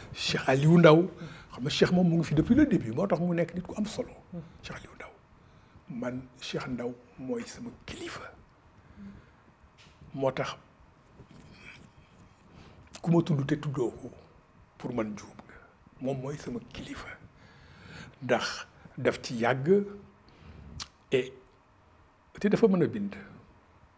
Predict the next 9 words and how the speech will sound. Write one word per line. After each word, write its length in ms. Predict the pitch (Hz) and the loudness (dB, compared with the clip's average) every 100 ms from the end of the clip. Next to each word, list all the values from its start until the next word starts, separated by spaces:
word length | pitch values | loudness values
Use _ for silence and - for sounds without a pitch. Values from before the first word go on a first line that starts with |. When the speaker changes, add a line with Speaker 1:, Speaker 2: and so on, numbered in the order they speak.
| _ - | _ -14
Speaker 2:
Hmm. 200 | 175 170 170 - _ _ - - _ - - - - - - - - - - | -12 -12 -16 -20 _ _ -20 -20 _ -20 -20 -20 -20 -20 -20 -20 -20 -20 -2
Boubacar 180 | 202 233 | 4 6
Boris 240 | 208 196 | 6 4
Diop, 160 | 170 165 | 2 0
ñu 80 | 170 | -2
ñëwaat 300 | 180 165 160 | -2 -4 -4
ci 100 | 151 | -6
sa 140 | - - | -6 -4
œuvre. 300 | 139 127 123 | -6 -6 -10